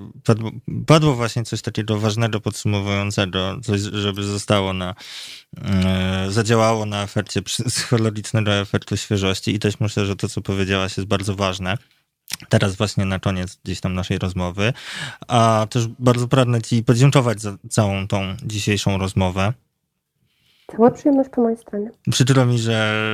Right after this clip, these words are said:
Speaker 1: musimy kończyć, bo ja bym chętnie jeszcze tą rozmowę kontynuowała, ale czas nas goni.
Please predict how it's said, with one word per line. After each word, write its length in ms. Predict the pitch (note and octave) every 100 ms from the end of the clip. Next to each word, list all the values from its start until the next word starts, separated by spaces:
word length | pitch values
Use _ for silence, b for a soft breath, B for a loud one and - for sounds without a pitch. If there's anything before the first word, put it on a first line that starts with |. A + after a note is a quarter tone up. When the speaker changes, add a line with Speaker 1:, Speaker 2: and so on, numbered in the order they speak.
| G#2+ G#2 A2
Speaker 1:
musimy 340 | A2+ B2 A#2+
kończyć, 420 | B2+ D3 B2+ A2+
bo 140 | G#2+ G#2+
ja 120 | G#2+
bym 160 | G#2 G#2+
chętnie 300 | A2+ G#2 G#2+
jeszcze 240 | G2+ G2+
tą 160 | G2 G2
rozmowę 360 | F#2+ G2 G2
kontynuowała, 920 | F#2+ G2+ G2 G2 F#2+ F#2+ F#2 F2+ G2 -
ale 180 | F#2+ F#2+
czas 260 | G2 F#2
nas 160 | F#2+ F#2
goni. 360 | F2+ F2+ F#2+